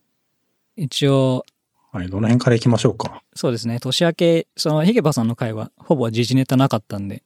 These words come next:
Speaker 2: ははは。
Speaker 1: 軽く時事ネタを拾っていけま、いけたらいいなと思いますけど。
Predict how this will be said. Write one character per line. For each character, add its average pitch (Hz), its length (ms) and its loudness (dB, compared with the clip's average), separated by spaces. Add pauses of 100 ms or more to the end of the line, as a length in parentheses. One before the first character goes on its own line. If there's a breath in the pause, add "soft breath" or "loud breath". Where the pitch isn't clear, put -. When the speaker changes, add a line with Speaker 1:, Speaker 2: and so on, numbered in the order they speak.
(140)
Speaker 2:
は - 180 2
は 87 160 0
は。 80 340 -4
Speaker 1:
軽 127 260 -2
く 135 160 2
時 120 120 0
事 120 80 4
ネ 123 120 2
タ 113 120 -2
を 113 80 -4
拾 110 180 -4
っ 107 40 -8
て - 300 -8 (920)
い 131 80 -8
け 110 100 -2
ま、 107 220 -4
い - 80 -14
け - 100 -10
た 104 140 -4
ら 101 80 -6
い 101 60 -8
い - 20 -8
な 98 120 -10
と 101 100 -8
思 104 80 -6
い 107 40 -8
ま 107 60 -8
す - 80 -8
け 101 80 -6
ど。 - 120 -12